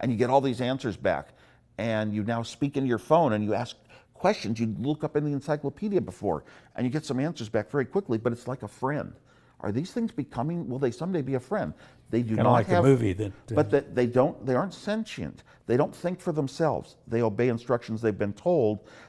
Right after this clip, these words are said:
Speaker 1: but, and there are some good learning examples coming, and that's scary too, but they're getting more and more. Are they gonna develop a personality? Are they gonna look at your face and care about you, care about your family so much, really the same thing that we call feelings?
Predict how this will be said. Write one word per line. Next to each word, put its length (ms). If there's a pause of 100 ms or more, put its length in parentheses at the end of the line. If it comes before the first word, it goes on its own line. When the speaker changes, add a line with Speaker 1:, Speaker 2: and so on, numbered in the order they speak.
Speaker 1:
but, 140 (480)
and 160
there 180
are 80
some 300
good 240
learning 340
examples 480
coming, 380
and 100
that's 220
scary 340
too, 380 (340)
but 120
they're 100
getting 380
more 200
and 80
more. 180
Are 140
they 120
gonna 180
develop 340
a 60
personality? 760 (320)
Are 60
they 100
gonna 120
look 140
at 60
your 100
face 320
and 140
care 240
about 260
you, 220 (320)
care 160
about 220
your 80
family 480
so 240
much, 240
really 440 (320)
the 80
same 260
thing 160
that 80
we 160
call 280
feelings? 600